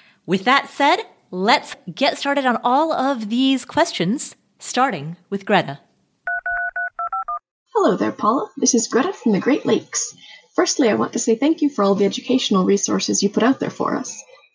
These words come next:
Speaker 2: I discovered your blog when I was in the process of buying my home and preparing to rent out its extra bedrooms to help cover the mortgage. Your story of having housemates past college age and becoming a landlord was my very first introduction to the concept of house hacking and real estate investing.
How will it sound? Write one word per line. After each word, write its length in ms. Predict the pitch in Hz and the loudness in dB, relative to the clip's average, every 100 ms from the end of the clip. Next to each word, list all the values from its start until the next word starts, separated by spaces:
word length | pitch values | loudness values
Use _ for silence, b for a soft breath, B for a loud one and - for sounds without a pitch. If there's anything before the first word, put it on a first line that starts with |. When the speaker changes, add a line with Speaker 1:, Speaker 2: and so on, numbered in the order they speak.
| - | -2
Speaker 2:
I 40 | |
discovered 380 | 208 - 285 339 | -2 0 0 2
your 120 | 226 | 0
blog 340 | 190 240 220 190 | 0 0 0 0
when 100 | 190 | 0
I 80 | |
was 160 | 190 196 | 0 -2
in 60 | 190 | -4
the 80 | |
process 400 | - 190 202 202 | -4 -4 -4 -6
of 100 | - | -6
buying 260 | 190 185 185 | -2 0 0
my 120 | 180 | -2
home 320 | 190 277 190 | 0 2 2
and 100 | 180 | 0
preparing 340 | 190 - 208 190 | -4 -2 2 2
to 100 | - | 2
rent 180 | 190 190 | 0 2
out 200 | 180 - | 0 -2
its 120 | - | -4
extra 280 | 170 - 190 | -6 -4 0
bedrooms 380 | 226 196 180 - | 2 4 2 2
to 80 | |
help 200 | 208 147 | -2 -2
cover 180 | - - | -4 -4
the 60 | 180 | 2
mortgage. 520 | 190 196 117 - - b b b b - | 4 4 2 -2 -6 b b b b 0
Your 80 | 202 | 2
story 320 | - 220 208 | 4 4 4
of 80 | 196 | 4
having 240 | 214 196 | 2 0
housemates 580 | 202 208 - 190 151 - - | 2 0 2 0 0 -4 -2
past 260 | 370 - | -2 -2
college 320 | - 170 170 | -2 0 2
age 280 | 175 175 - | 0 0 0
and 80 | 180 | -2
becoming 320 | 185 202 190 | 0 0 2
a 20 | |
landlord 400 | 196 226 202 180 | 2 0 2 0
was 160 | 180 175 | -2 -2
my 140 | 175 | -2
very 200 | 175 277 | 0 0
first 280 | 330 285 - | 0 0 0
introduction 480 | 247 226 220 - 220 | -2 0 -2 0 -2
to 80 | - | -2
the 40 | |
concept 480 | - 202 202 208 - | 0 2 2 0 -2
of 80 | 196 | -4
house 220 | - 220 | 0 0
hacking 340 | - 196 214 | 0 0 2
and 120 | - 262 | 4 2
real 100 | 277 | 2
estate 240 | - 170 | 2 0
investing. 480 | 165 - - - | -2 -4 -6 -8